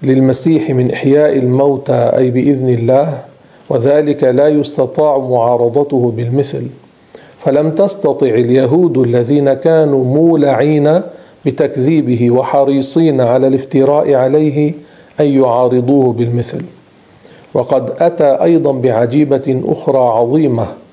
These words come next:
وهي إبراء الأكمة، أي الذي ولد أعمى، فلم يستطع أحد من أهل عصره معارضته بالمثل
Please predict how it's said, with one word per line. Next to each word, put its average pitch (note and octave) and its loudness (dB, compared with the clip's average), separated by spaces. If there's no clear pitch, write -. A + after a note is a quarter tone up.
وهي C#3 0
إبراء C3 0
الأكمة، C3 -2
أي B2 2
الذي B2 0
ولد B2 0
أعمى، B2 -2
فلم C3+ 0
يستطع D3+ 0
أحد D3+ -2
من C3+ -2
أهل C#3+ 0
عصره A#2+ -2
معارضته C#3 0
بالمثل E3 0